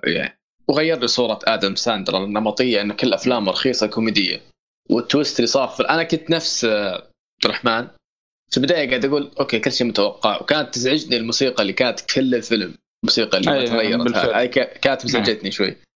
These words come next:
Speaker 1: بس في نص الفيلم فجأة لقيت إني اندمجت معه، وقمت أتوتر وقلت:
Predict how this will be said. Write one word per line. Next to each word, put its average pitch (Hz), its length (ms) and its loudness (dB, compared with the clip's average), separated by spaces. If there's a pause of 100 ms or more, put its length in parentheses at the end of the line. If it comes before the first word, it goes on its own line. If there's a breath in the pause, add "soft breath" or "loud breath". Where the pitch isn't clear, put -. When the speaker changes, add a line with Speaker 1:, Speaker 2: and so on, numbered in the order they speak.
(440)
Speaker 1:
بس 220 220 0
في 180 100 -2
نص 190 160 -2
الفيلم 143 300 0
فجأة 120 480 0
لقيت 123 360 -2
إني 110 180 0
اندمجت 107 500 2
معه، 107 280 2
وقمت 151 320 2
أتوتر 143 560 0
وقلت: 143 380 0